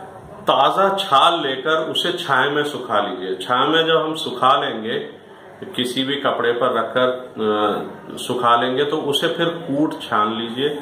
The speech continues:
पीस लीजिए, पाउडर नुमा बना लीजिए और उसे जो है पाँच पाँच ग्राम सुबह शाम दूध के साथ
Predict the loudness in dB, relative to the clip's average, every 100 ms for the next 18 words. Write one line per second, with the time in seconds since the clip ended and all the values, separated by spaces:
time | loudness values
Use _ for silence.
0 | -10 -12 -4 -2 -2 -2 -2 0 -2 -2
1 | 2 4 6 4 2 0 0 2 2 0
2 | 0 -2 -2 -4 -12 -16 -2 4 6 4
3 | 0 -2 0 2 0 0 -2 -4 -10 -16
4 | -18 -18 -18 -18 -16 -16 -16 -16 -16 0
5 | 4 4 4 2 2 2 0 -2 0 0
6 | -2 -8 -16 -20 -20 -18 -8 -2 2 4
7 | 2 0 0 0 -2 -2 -2 -4 -4 -2
8 | -2 -2 -6